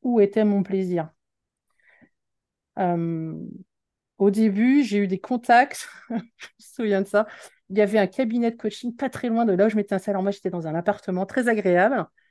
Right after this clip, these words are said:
mais il y avait une, une vitrine pas très loin avec, euh, cabinet de coaching et compagnie, et quelqu'un me téléphone en disant : « Ah, c'est vous qui êtes Verlaga, et cetera. » Ben, je dis : « Oui. » Puis en fait, je comprends, je comprends qu'elle voulait l'autre cabinet de coaching. Ben, je dis : « Non, mais en fait, euh, moi, j'ai pas de vitrine, donc si vous voulez, vous pouvez appeler l'autre. »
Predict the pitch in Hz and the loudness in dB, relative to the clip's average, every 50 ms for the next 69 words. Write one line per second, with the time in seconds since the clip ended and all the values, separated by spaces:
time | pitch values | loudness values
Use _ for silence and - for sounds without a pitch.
0 | _ _ _ - 185 185 180 190 196 208 233 220 208 185 170 165 160 156 156 151 | _ _ _ -10 -8 -4 -2 0 0 0 0 -2 -2 -4 -4 -6 -6 -8 -8 -10
1 | - - - 180 165 160 170 214 240 233 - - - 226 226 220 - 208 202 - | -12 -12 -10 -10 -10 -8 -8 -8 -8 -8 -10 -6 -2 -2 -2 -2 -2 -4 -4 -2
2 | - 196 185 196 202 202 202 190 170 165 _ 165 156 - - 185 180 196 190 190 | -4 -2 -2 -2 -2 -2 -2 -4 -4 -6 _ -12 -12 -10 -8 -8 -6 -6 -8 -8
3 | - 185 180 - 202 185 175 - 180 170 - 175 180 196 220 - - 180 165 - | -8 -10 -10 -8 -8 -8 -8 -8 -10 -8 -6 -6 -4 -6 -6 -6 -8 -6 -6 -6
4 | 185 190 240 240 220 196 185 - 196 180 185 180 185 - 240 226 208 196 196 202 | -4 -2 0 0 0 0 0 0 0 0 0 0 -2 -4 -4 -4 -4 -4 -2 -2
5 | 226 262 262 - 226 214 247 285 - 220 190 190 190 190 190 202 226 233 233 - | -2 -2 -2 -4 -6 -8 -6 -6 -6 -4 -4 -2 -2 -2 -2 -4 -4 -6 -8 -6
6 | 196 208 247 254 - - - - - _ _ _ 190 180 170 - 190 185 220 254 | -4 -4 -4 -6 -8 -18 -20 -20 -20 _ _ _ -8 -8 -6 -6 -4 -4 -4 -4
7 | 277 - 196 185 285 294 - - 208 - - - 277 277 - - - _ 208 190 | -4 -4 -2 -2 -4 -4 -6 -8 -10 -8 -4 -2 -2 -2 -2 -6 -8 _ -6 -2
8 | - - 277 277 - 208 185 180 185 185 175 170 180 190 240 262 254 - _ - | 0 0 0 0 0 -2 -2 -2 -2 -2 -2 0 0 0 -2 -2 -4 -8 _ -8
9 | 226 214 226 220 220 220 - 247 233 - - 240 220 185 165 - _ _ _ _ | -6 -4 -4 -4 -4 -6 -8 -12 -12 -10 -8 -8 -8 -8 -8 -12 _ _ _ _
10 | _ - 190 - 196 208 226 247 220 190 170 - - 170 151 - - 180 175 190 | _ -16 -12 -8 -4 -4 -2 -2 -2 -4 -4 -4 -4 -4 -4 -4 -4 -4 -2 -2
11 | 214 208 - 196 190 202 190 180 196 214 214 - - 262 262 254 233 196 190 - | -2 -2 -2 -2 -2 -2 -2 -2 -4 -6 -8 -6 -4 -2 -2 0 -2 -2 -4 -8
12 | - - 185 180 190 175 175 180 202 233 233 233 _ _ - 170 170 165 170 170 | -8 -6 -4 -4 -4 -4 -2 -2 -2 -2 -4 -6 _ _ -6 -2 -2 -2 -2 -2
13 | 202 214 208 220 254 302 - - - _ | -4 -4 -2 -2 -2 -2 -4 -8 -18 _